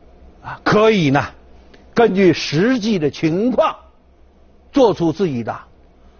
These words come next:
应对举措。这一节呢，刘询、丘吉尔和撒切尔夫人，他们正反两方面的势力，就说明了这个问题。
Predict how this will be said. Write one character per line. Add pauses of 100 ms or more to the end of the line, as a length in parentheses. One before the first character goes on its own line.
(960)
应
对
举
措。 (1800)
这
一
节
呢， (380)
刘
询、 (640)
丘
吉
尔 (220)
和
撒
切
尔
夫
人， (1200)
他
们
正
反
两
方
面
的
势
力， (880)
就
说
明
了
这
个
问
题。